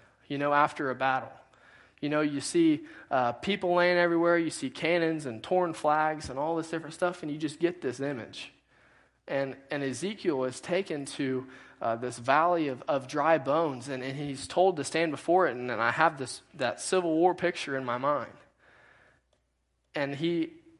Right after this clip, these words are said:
is, <laughs> God tells Ezekiel, he said, "You stand up and you speak to those bones, and you tell flesh to mend to flesh, and you tell that, you tell my spirit, my, my very presence to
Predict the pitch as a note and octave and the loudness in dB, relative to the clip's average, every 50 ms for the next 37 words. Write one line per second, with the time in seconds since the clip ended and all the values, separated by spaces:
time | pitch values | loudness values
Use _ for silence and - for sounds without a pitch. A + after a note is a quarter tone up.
0 | _ _ _ _ _ _ _ - E3 C#3+ C#3 D3 C#3+ C3+ - - - - E3 F3 | _ _ _ _ _ _ _ -6 -6 -4 -4 -6 -8 -8 -8 -6 0 2 4 4
1 | E3+ - - F#3 F#3 E3 D#3 D3+ D#3 E3+ F3+ E3 - D3+ C3+ C3+ C3 - C3+ A#2+ | 4 4 2 2 2 2 -2 0 0 0 0 0 -2 -4 -4 -4 -4 -4 -4 -4
2 | A2 A2+ - - - - - - _ _ _ _ _ _ _ - D3+ E3+ F3 - | -4 -8 -12 -20 -20 -20 -20 -20 _ _ _ _ _ _ _ -8 -8 -8 -8 -6
3 | - F3+ E3 D#3+ D3+ D3+ D3 C#3 A#2+ - A#2 A#2 A#2+ C3 C#3+ C3 C3+ - - - | -4 -2 -2 0 2 2 2 2 2 -2 -6 -8 -6 -6 -6 -6 -6 -8 -10 -10
4 | - - C#3+ B2+ G2+ - - - - _ _ _ _ _ _ _ _ _ _ _ | -6 -4 -4 -4 -4 -8 -12 -20 -20 _ _ _ _ _ _ _ _ _ _ _
5 | - - C#3 A#2+ B2+ B2+ C3+ B2+ B2+ - - - - B2+ A#2+ A2 G#2 F#2+ G2+ G#2 | -12 -12 -8 -2 0 0 0 -2 -4 -10 -12 -2 0 0 0 0 -4 -8 -10 -14
6 | - - - - _ _ - - _ _ _ A2 A2+ A#2+ C#3+ E3+ E3 - E3+ D3 | -16 -18 -18 -20 _ _ -20 -20 _ _ _ -10 -8 -6 -8 -8 -8 -2 0 0
7 | B2+ - - - - D#3 D#3+ D3 C3 - - - C#3 B2+ B2+ B2+ B2+ A#2+ A#2 A#2 | 0 0 -4 -6 0 2 2 2 2 0 -4 -6 -6 -6 -4 -4 -4 -4 -6 -10
8 | A#2+ - - C3 A2 F#2+ - - - - - - - _ - - - - _ - | -10 -6 -4 -2 -2 -2 -2 -6 -10 -12 -12 -14 -16 _ -20 -20 -20 -20 _ -8
9 | B2+ B2+ C3 C#3+ E3+ E3 - - D#3+ D3+ D3+ C#3 B2+ A2+ - - - D#3+ D#3+ - | -8 -6 -4 -4 -4 -6 0 2 4 4 4 2 0 -2 -4 -6 -10 -10 -10 -2
10 | - E3 D3 C3 C3 C#3+ D#3 E3+ E3 D#3+ - - - - - E3 D3 C3+ A#2 G#2 | 0 0 0 2 2 4 4 4 2 0 -4 -8 -8 -4 -2 0 0 0 0 -2
11 | A2+ C#3 D3 D#3+ E3+ E3 C#3 - - - - - - - - D3 D3+ D#3+ D3+ C#3+ | -2 0 2 4 4 2 0 -4 -10 -18 -20 -20 -14 -2 2 4 4 4 2 2
12 | D3+ F3 F3+ F3+ E3 E3+ - - E3+ E3 D#3+ - C3+ C3 B2+ - - - - A#2 | 2 4 6 6 4 2 2 4 6 6 6 4 0 -8 -10 -12 -10 -6 -4 -4
13 | - | -4